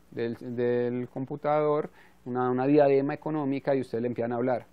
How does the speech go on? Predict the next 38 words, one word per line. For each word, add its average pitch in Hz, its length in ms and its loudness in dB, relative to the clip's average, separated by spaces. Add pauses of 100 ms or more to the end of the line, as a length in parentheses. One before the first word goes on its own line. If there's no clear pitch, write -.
(440)
"Hola, 185 280 10
¿cómo 156 240 2
estás?". 156 480 2
Y 123 80 -6
eso 113 80 -6
escribe, 123 360 -2
"Hola, 131 200 -2
¿cómo 123 120 -8
estás?". - 360 -12
Va 120 60 -4
apareciendo 127 460 -2
en 120 120 -6
pantalla. 117 400 -8
Ustedes 131 260 -8
escriben 139 300 -2
todo 175 280 2
lo 175 120 2
que - 80 -8
ustedes 135 320 -6
quieran. 147 400 -2 (260)
Sirve 139 180 2
para 139 140 2
personas 123 240 -6
con 135 100 -4
discapacidad, 123 760 0
para 147 80 -4
el 135 80 -8
que 143 60 -2
está 123 140 -4
cansado, 131 380 4
para 143 80 2
el 127 60 -2
que 131 80 0
tiene 120 160 -2
que 131 80 2
dar 123 80 0
un 127 80 0
informe, 139 580 2